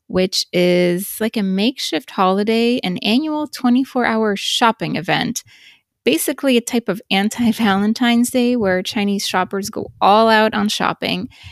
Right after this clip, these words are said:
And last year, it was reported that the gross merchandise value of sales across Alibaba's platforms were thirty-eight billion, which surpassed the previous year, two thousand nineteen's record of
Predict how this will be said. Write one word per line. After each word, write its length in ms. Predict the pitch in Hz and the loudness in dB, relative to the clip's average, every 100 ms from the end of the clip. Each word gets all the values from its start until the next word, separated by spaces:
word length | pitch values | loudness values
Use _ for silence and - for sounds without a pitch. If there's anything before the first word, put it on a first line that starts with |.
| - _ | -20 _
And 160 | 190 185 | -4 0
last 400 | 185 262 - - | 0 0 -4 -2
year, 140 | 190 | 0
it 60 | 175 | 0
was 140 | 190 | -4
reported 680 | 185 - 185 170 160 165 190 _ | -6 -6 -2 -2 -2 -4 -6 _
that 340 | 170 170 170 - _ _ _ _ - | 0 0 0 -6 _ _ _ _ -8
the 320 | 190 180 175 | -4 -4 -6
gross 380 | - 185 190 - | 0 2 2 -2
merchandise 600 | 190 185 - 202 190 214 | -4 -6 -8 -6 -6 -4
value 340 | 185 170 180 | -2 -2 -2
of 80 | 175 | -6
sales 680 | - - 170 165 180 233 262 | -10 -4 -2 0 0 -2 -4
across 380 | - - 175 180 - | -10 -6 -4 -4 -4
Alibaba's 640 | 180 180 185 185 185 - | -2 -2 -4 -4 -4 -8
platforms 880 | - 180 165 - 220 226 240 247 - - - - _ _ _ | -6 -4 -4 -4 -2 0 0 -2 -4 -14 -20 -20 _ _ _
were 140 | 180 180 | -2 -2
thirty-eight 640 | - 202 196 - 180 175 | 0 2 2 0 -2 0
billion, 420 | 180 156 - - | 0 0 -4 -6
which 160 | 175 - | -6 -4
surpassed 720 | - 185 175 - 190 190 - | -4 -4 -6 -2 -2 -2 -6
the 80 | - | -12
previous 640 | - 220 170 151 - - | -2 0 0 -6 -8 -8
year, 240 | - - | -8 -10
two 180 | - 185 | -10 -8
thousand 340 | 190 175 170 | -6 -8 -8
nineteen's 720 | 170 160 - - 185 165 160 180 | -8 -10 -8 -6 -4 -4 -8 -6
record 520 | 165 - 170 170 - 175 | -8 -6 -6 -6 -8 -4
of 360 | 160 156 196 | -4 -4 -8